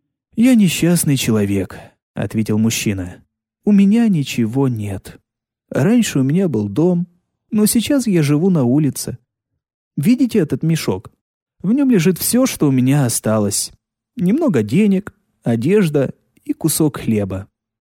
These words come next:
Как я могу быть счастливым?» Философ не знал, что сказать. Он подумал немного, посмотрел на мужчину, посмотрел на мешок, взял его и быстро побежал в лес.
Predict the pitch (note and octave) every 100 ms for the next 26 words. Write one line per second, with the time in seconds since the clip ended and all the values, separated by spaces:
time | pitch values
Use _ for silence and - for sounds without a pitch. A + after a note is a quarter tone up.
0 | _ _ _ _ - D4 A3 D#3+ D3 E3
1 | G3 C#4 F3 D3+ - G#3 G3 A3+ G#3 A2
2 | F#2+ - _ _ _ _ _ _ _ _
3 | _ _ _ _ - B2 D3 A#3+ - A3
4 | G3+ - G3 G3+ C#3 B2 B2 A#2+ - A#2+
5 | G#2+ - G#2 G#2 F2+ - - _ _ _
6 | _ _ _ C4+ C4+ B3 F#2+ G2 E3 G#3+
7 | G3+ F#3+ F#3 F3+ E3+ D3+ D3 - _ _
8 | _ _ - - F#3+ A3 D4 A#3+ G#2+ G#2
9 | - - D3 G3+ G3 F#3+ - _ _ _
10 | _ _ - D3+ E3+ E3+ E3 E3 C3 G#2+
11 | G#2 F#2+ - B2 F#3+ - - _ _ _
12 | _ _ - - - E3 B3+ A3+ A3 G#3
13 | G#3 G3 _ _ _ C4 G#3+ C3+ G3+ B3+
14 | - A#3 A#3 F#3 D#3 A#2+ A2+ A2+ A2+ A2+
15 | G2 - -